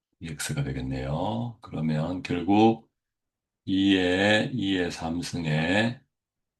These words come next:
이의 X 더하기 삼 C 이렇게 표현하면 되겠습니다. 인테그랄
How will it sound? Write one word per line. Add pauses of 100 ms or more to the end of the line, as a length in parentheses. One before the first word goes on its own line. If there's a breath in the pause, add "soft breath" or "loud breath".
(480)
이의
X
더하기
삼 (280)
C
이렇게
표현하면
되겠습니다.
인테그랄